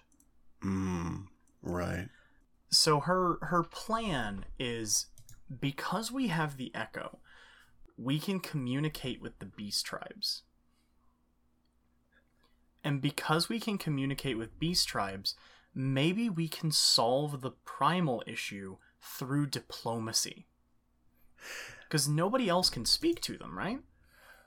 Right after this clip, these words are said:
Speaker 1: Oh, to
Speaker 2: Well,
Speaker 1: the
Speaker 2: not willingly.
Speaker 1: To the Beast Tribes?
Speaker 2: If they speak a different language than you,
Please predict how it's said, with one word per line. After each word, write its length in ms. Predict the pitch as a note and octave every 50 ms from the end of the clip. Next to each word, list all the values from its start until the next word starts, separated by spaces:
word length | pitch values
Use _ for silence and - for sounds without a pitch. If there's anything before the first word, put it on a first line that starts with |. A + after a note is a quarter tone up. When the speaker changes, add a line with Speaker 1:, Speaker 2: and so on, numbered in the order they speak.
| _ _ _ _ _ _ _ - _ _ _ _ _ _ _ _ _
Speaker 1:
Oh, 280 | - B2 D#3+ E3 B2 -
to 240 | - - - - A2+
Speaker 2:
Well, 80 | G2+
Speaker 1:
the 300 | F#2 F2+ F#2+ F#2 F2+ F2
Speaker 2:
not 220 | E2+ - - - D2
willingly. 560 | A2 B2+ B2+ G#2+ F#2+ E2+ D#2 D#2+ A2 - - _ _ _ _ - - -
Speaker 1:
To 120 | - - F#2+
the 80 | F2
Beast 320 | - - F2+ G#2+ C3+ - -
Tribes? 500 | - C4+ F4+ F4+ F4 - - - - - _ _ _ _ _ _ - - _ _ - - - - - - - - - -
Speaker 2:
If 160 | F#3 F#3 -
they 240 | E3 D#3+ F#3 G#3+ C4
speak 320 | - - - C#4 C#4 - A#3
a 40 | G3+
different 440 | D#3+ - F3 E3+ - - A#2+ E2+
language 520 | G#2+ G#2 A#2 D3 E3+ D3+ C3 A2+ G#2 G2+ G2+
than 140 | G#2 G2 F#2+
you, 320 | F#2+ F#2+ F#2+ F#2+ F#2+ G2+